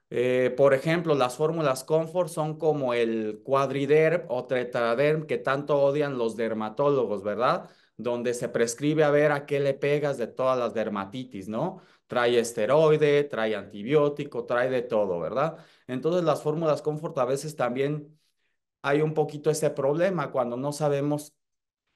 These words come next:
qué es lo que tiene el paciente, se abusa, se abusa de la prescripción de estas fórmulas Comfort. Entonces, debemos de haber efectuado primero un diagnóstico para poderlas prescribir.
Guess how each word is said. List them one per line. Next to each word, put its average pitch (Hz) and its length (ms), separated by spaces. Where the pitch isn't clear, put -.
qué 143 140
es 143 60
lo 151 140
que 139 100
tiene 147 200
el 151 60
paciente, 147 340
se - 180
abusa, 135 640
se - 160
abusa 147 360
de 135 80
la 110 180
prescripción 113 520
de 135 80
estas 131 240
fórmulas 123 480
Comfort. 110 460
Entonces, 131 480
debemos 160 380
de 160 60
haber 139 180
efectuado 143 520
primero 127 320
un 139 120
diagnóstico 131 720
para 104 240
poderlas 110 400
prescribir. 110 720